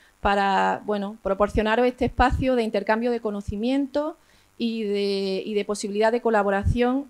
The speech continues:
y que, y que de verdad deseamos que, que sea superútil para todos. Agradeceros vuestro interés y, y nada, iremos poco a poco explicando la dinámica de cada una de las partes porque ya veréis que es un evento muy, muy dinámico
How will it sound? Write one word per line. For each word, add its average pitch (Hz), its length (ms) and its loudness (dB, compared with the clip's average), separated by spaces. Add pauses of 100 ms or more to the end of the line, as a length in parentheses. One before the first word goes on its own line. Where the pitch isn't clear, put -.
y 208 140 -6
que, 196 400 -2
y 202 100 -4
que 196 100 0
de 190 80 -2
verdad 196 240 0
deseamos 226 500 -2
que, 196 260 -2
que 185 100 -6
sea 202 160 -4
superútil 214 560 -4
para 175 240 -2
todos. 170 240 -2 (380)
Agradeceros 202 580 0
vuestro 214 260 -2
interés 208 440 2 (440)
y, 202 720 -6
y 202 120 -6
nada, 185 420 0 (220)
iremos 214 480 0
poco 226 180 4
a 214 100 6
poco 240 300 4
explicando 214 480 0
la 208 140 2
dinámica 226 420 0
de 220 100 2
cada 202 200 0
una 202 160 -4
de 196 60 -2
las 190 120 -2
partes 240 320 0
porque 190 520 -4
ya 190 120 -2
veréis 202 220 -4
que 220 100 -6
es 196 60 -2
un 196 80 -6
evento 196 340 -4
muy, 190 360 -8
muy 214 160 -2
dinámico 240 600 0